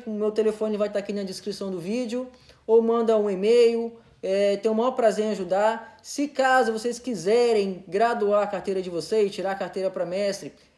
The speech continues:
eu tenho esse material disponível também, em forma de videoaula, só me mandar uma mensagem que eu vou mandar o vídeo pra vocês. É, navegue com segurança e é isso aí.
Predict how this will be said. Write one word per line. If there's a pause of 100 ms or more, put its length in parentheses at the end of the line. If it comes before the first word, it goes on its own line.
(120)
eu
tenho
esse
material
disponível
também,
em
forma
de
videoaula,
só
me
mandar
uma
mensagem (340)
que
eu (220)
vou
mandar
o
vídeo
pra
vocês. (560)
É,
navegue
com
segurança (240)
e
é
isso
aí.